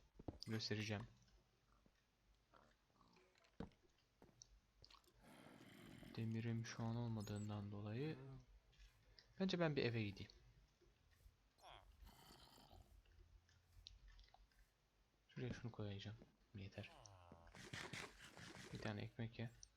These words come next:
Üzerine çürük et ye. Mantıklı değil biliyorum ama. Koş. Ha, C T R'de. Hexat'tan alışmışım ya.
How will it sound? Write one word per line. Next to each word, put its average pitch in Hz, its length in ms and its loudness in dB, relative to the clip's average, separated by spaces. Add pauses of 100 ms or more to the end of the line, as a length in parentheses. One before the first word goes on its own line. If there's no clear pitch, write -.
(1500)
Üzerine 123 380 2
çürük 117 300 0
et 107 200 -2
ye. 113 60 -2 (440)
Mantıklı 135 500 -2
değil 120 260 4
biliyorum 123 360 0
ama. 156 160 0 (3000)
Koş. - 360 0 (1080)
Ha, 110 160 6 (140)
C 101 180 4
T 104 140 2
R'de. 101 260 2 (1300)
Hexat'tan 135 460 6
alışmışım 117 600 2
ya. 107 240 -2